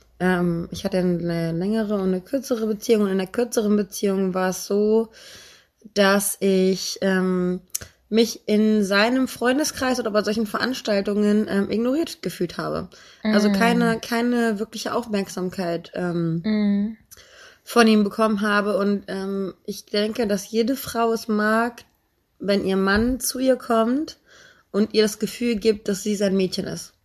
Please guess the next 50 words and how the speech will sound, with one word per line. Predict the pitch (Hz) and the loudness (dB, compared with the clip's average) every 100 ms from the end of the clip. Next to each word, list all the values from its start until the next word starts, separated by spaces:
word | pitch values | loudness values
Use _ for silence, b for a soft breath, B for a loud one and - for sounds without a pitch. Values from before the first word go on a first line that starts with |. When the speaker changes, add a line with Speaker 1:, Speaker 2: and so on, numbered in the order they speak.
| _ - - | _ -10 2
Speaker 2:
Ja, | 262 233 | 4 6
und | 202 196 | 4 2
sie | 220 | 0
quasi | 208 226 214 202 | -2 -2 -2 -4
stolz | - 233 233 | 0 0 0
präsentiert | - 226 208 208 240 285 196 | -4 -4 -2 -2 2 2 2
und | 185 208 | -2 -6
nicht | 196 | -6
von | 202 190 | -4 0
ihr | 233 | 4
sich | 220 | 4
Speaker 1:
Genau. | 202 | 4
Speaker 2:
abwendet, | 202 208 190 180 175 | 4 2 0 -2 -2
ne? | 202 | -2
Speaker 1:
Genau, | 214 185 185 185 | -2 -2 -2 -6
genau. | 190 190 | -8 -6
Speaker 2:
Hattest | 202 381 - | -2 -2 0
du | |
das | 202 196 | 0 -2
wirklich | 202 302 | -4 -4
so, | 269 220 | -2 -2
dass | 208 - | -4 -4
du | 196 | -2
dann | 214 208 | 0 0
quasi | 202 202 196 202 | 0 0 2 0
in | 196 190 190 | 0 -2 -2
der | - | -4
Ecke | - | -6
st-, | 247 | -4
also | - 214 | 0 0
du | 233 | 2
bist | 240 247 | 2 0
ja | |
eine | 226 | 0
offene | 202 214 202 | 0 0 2
Person. | 202 175 165 170 165 B B - | 0 0 0 -2 -6 B B -6
Für | 202 | -2
dich | 208 220 | 0 0
ist | |
es | 196 | -2
kein | - 202 | 0 -2
Problem, | 202 196 214 | 0 0 0
irgendwie | 196 196 185 | -2 -2 0
da | 185 180 - - - | 0 0 -2 -10 -6
Kontakte | 208 196 196 - 196 | 0 0 0 -2 -2
oder | 185 180 | -2 -2
Kommunikation | 196 185 196 190 196 | -2 -2 -4 -2 -2
aufzubauen. | 202 214 202 | 0 4 4
Speaker 1:
Ja, | 180 196 220 B B | 6 4 0 B B
ja. | 214 185 | -8 -8